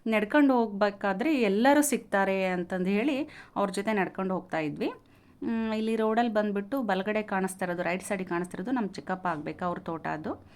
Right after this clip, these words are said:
ಆಮೇಲೆ ಲೆಫ್ಟಿಗೆ ಒಂದು ಮನೆ ಕಟ್ತಾಯಿದ್ರು, ಅವರು ಮ-, ನಮ್ಮ ಮಾಮರ್ದದು, ಅಂದ್ರೆ ಮಾಮ ಆಗ್ಬೇಕು ಅವರು.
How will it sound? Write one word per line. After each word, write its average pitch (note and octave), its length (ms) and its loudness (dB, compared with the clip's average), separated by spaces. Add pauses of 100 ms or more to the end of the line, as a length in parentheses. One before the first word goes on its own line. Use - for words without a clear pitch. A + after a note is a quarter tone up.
(240)
ಆಮೇಲೆ G#3+ 180 2
ಲೆಫ್ಟಿಗೆ G#3 360 2
ಒಂದು G3+ 140 2
ಮನೆ F3+ 200 2
ಕಟ್ತಾಯಿದ್ರು, F3 500 -2
ಅವರು F3+ 260 -2
ಮ-, F3+ 120 -2
ನಮ್ಮ F3+ 360 -2
ಮಾಮರ್ದದು, E3+ 540 -2
ಅಂದ್ರೆ G3 300 -4
ಮಾಮ F#3 260 0
ಆಗ್ಬೇಕು D#3 380 -4
ಅವರು. - 420 -6